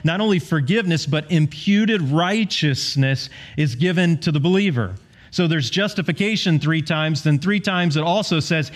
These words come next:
"It's not of your works. You can't do it. You can't be good enough.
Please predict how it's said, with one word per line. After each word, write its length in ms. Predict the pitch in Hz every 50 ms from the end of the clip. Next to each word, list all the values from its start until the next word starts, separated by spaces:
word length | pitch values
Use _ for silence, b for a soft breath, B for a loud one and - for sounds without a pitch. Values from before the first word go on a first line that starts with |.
| B B B
"It's 200 | B 190 - -
not 280 | 185 190 202 220 233 240
of 120 | 233 202
your 140 | 196 220 226
works. 800 | 214 233 247 247 247 233 202 151 - - - - - - - - B B B B B B B B B
You 180 | - 156 214 226
can't 460 | 208 - 214 226 220 220 220 185 190
do 220 | 220 220 226 233 202
it. 340 | 185 160 - - - - - B B B B B
You 220 | 135 180 214 190
can't 340 | - 202 214 220 226 185 180
be 140 | 220 214 175
good 200 | 165 208 220 214
enough. 540 | 220 208 208 202 190 170 143 - - -